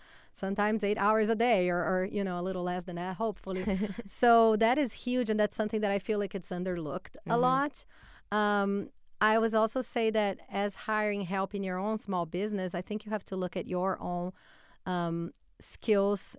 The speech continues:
Speaker 1: and things you enjoy, things you don't enjoy. So, for example, for me, I am, I'm, <laughs> it's funny because I'm a coach and I'm an educator too in what I do, but I am not a good manager,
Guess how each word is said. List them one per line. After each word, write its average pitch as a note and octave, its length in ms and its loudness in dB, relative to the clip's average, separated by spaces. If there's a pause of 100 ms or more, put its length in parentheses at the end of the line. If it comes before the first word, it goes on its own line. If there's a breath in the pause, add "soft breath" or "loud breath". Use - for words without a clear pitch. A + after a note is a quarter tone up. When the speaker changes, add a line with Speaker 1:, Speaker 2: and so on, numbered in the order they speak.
(120)
Speaker 1:
and F3+ 500 -2
things G3 400 -6
you G3 60 -2
enjoy, F3+ 320 -2
things G3 220 -6
you F#3+ 100 -4
don't F#3 160 -2
enjoy. F#3+ 340 0
So, F#3 140 -6
for F#3+ 140 -4
example, G3 360 -4
for F#3+ 220 -4
me, G3+ 400 0 (640 soft breath)
I B3+ 480 2 (340)
am, G#3 340 0 (140)
I'm, B3 340 2
<laughs> - 40 -4
it's - 200 -8
funny B3 240 0
because G#3 240 -2
I'm G#3+ 120 0
a C4 60 -2
coach G#3 360 2
and G3+ 80 0
I'm G3 100 -2
an G3 100 0
educator F#3+ 540 -2
too G#3 220 -2
in F#3 140 0
what F3 140 -2
I F3 80 -4
do, G#3 400 0 (420 loud breath)
but A3 160 4
I A3+ 80 2
am A3+ 260 2
not A3 200 2
a A#3+ 60 -2
good G3+ 240 0
manager, E3+ 580 -4